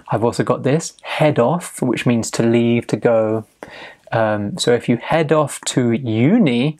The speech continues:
it means when you leave home to go to university. What can be difficult about young people studying abroad? So if you get asked a question like this, um, then you can talk about how young people may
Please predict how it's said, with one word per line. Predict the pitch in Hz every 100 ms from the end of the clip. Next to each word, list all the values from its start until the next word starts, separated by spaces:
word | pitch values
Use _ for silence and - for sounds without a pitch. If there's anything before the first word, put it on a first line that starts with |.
| _
it | 123
means | 123 117 113
when | 113 113
you | 110 - -
leave | 117 131 190 185
home | 127 117 117 110
to | -
go | - 113
to | 104 - 107 101
university. | 113 107 113 110 - - - - _ - _ - _ - _ - - - - - - - - - - - - -
What | 110 143 233 -
can | 190
be | 147 135 120
difficult | 113 190 - - 180 170
about | 127 117 107 117
young | 110 123 127
people | 135 117 127 -
studying | - - 117 117 107
abroad? | 113 135 123 101 127 - -
So | 139
if | 143 143
you |
get | 135 160
asked | 151 160 156
a |
question | - 151 - 135
like | 117
this, | 123 147 - - - - - - -
um, | 120 113 110 107 107 110 _
then | 113 120 113 110
you | 131 117
can | - 117
talk | - 123
about | - 123 113
how | - 120 117 120 -
young | 123 131 143
people | - 139 135 123 120 -
may | 113 117 117 113